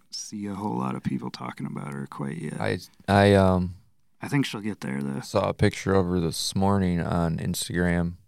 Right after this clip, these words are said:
Speaker 2: She was in, like, her little office room holding up her new record. I'm sure you saw it.
Speaker 1: Yeah.
Speaker 2: And she had a lot of fucking records on her walls from the other countries, but my last song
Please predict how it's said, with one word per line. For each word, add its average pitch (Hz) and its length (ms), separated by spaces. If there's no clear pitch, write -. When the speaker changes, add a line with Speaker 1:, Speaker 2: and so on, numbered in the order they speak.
Speaker 2:
She - 180
was 95 140
in, 90 140
like, 90 200
her 90 140
little 85 200
office 90 480
room 90 180
holding 90 300
up 87 140
her 92 100
new 90 180
record. 92 440
I'm 90 160
sure 95 180
you 87 140
saw 90 340
it. - 80
Speaker 1:
Yeah. 113 140
Speaker 2:
And 98 160
she 101 120
had 120 180
a 107 40
lot 101 220
of 95 80
fucking 95 580
records 101 360
on 101 120
her 90 120
walls 98 500
from 87 420
the 95 120
other 87 160
countries, 87 540
but - 280
my 87 140
last 107 300
song 104 540